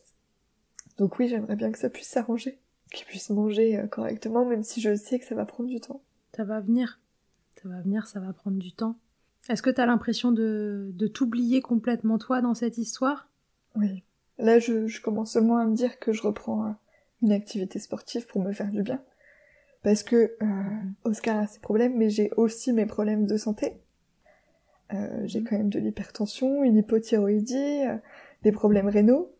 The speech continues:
Speaker 1: auxquels, euh, je ne fais pas attention. Euh, je prends mes traitements, mais j'y pense pas, en fait.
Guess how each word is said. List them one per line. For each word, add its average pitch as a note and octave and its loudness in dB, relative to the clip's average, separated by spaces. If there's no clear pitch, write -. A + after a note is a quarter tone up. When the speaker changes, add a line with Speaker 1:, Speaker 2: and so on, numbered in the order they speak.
Speaker 1:
auxquels, A3 4
euh, F#3+ 2
je G#3+ 0
ne G3+ 6
fais - -4
pas G3+ -2
attention. G#3+ -2
Euh, F#3+ -4
je - -20
prends - 2
mes G3 6
traitements, A#3 2
mais A#3 4
j'y F#3 -4
pense F#3+ -6
pas, B3 -6
en B3 -4
fait. - -10